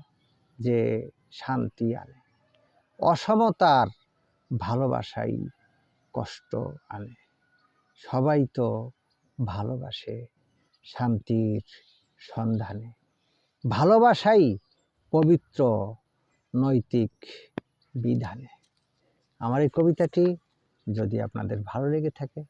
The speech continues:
তাহলে দয়া করে আমার YouTube চ্যানেলটি সাবস্ক্রাইব করে, লাইক, কমেন্ট, শেয়ার দিয়ে পাশে থাকার অনুরোধ রেখে আপনাদের থেকে আমি আজকে এখানে বিদায় চাইছি।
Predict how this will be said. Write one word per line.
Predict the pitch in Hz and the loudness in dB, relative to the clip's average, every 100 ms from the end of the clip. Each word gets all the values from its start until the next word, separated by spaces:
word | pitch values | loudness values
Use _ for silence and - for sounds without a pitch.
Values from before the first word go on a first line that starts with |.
| - _ _ _ - | -14 _ _ _ -6
তাহলে | 110 104 101 101 104 | -4 -2 -2 -2 -4
দয়া | 110 110 110 | -4 -6 -8
করে | 110 110 | -8 -8
আমার | 107 104 101 | -8 -8 -4
YouTube | 110 123 - 147 - | -2 -4 -4 -6 -4
চ্যানেলটি | 170 175 170 - 170 165 160 - _ _ _ | -6 -4 -4 -2 -2 -2 -6 -16 _ _ _
সাবস্ক্রাইব | 113 123 - - 131 120 | -4 -4 -4 -4 -2 -4
করে, | - 127 123 123 127 _ _ _ - | -4 -2 -2 -6 -10 _ _ _ -8
লাইক, | 110 104 110 107 _ - _ - | -6 -4 -4 -6 _ -20 _ -10
কমেন্ট, | 110 110 110 110 - _ _ | -8 -6 -8 -10 -12 _ _
শেয়ার | - 117 107 110 | -8 -6 -6 -6
দিয়ে | 120 110 117 - _ _ _ | -6 -6 -8 -16 _ _ _
পাশে | 117 - 110 | -10 -8 -8
থাকার | - 110 110 113 | -8 -12 -10 -6
অনুরোধ | 135 160 160 170 151 | -4 -2 0 -2 -2
রেখে | 156 - 160 156 _ _ _ _ - | -4 -4 -8 -12 _ _ _ _ -12
আপনাদের | 110 117 104 107 - | -10 -6 -6 -6 -8
থেকে | 101 - 101 | -10 -6 -6
আমি | 104 107 | -6 -8
আজকে | 104 _ - 101 113 _ _ _ - | -12 _ -10 -10 -10 _ _ _ -16
এখানে | 110 - 101 104 | -14 -10 -8 -4
বিদায় | 135 170 170 | 0 0 0
চাইছি। | 180 170 - 190 | 2 2 2 -2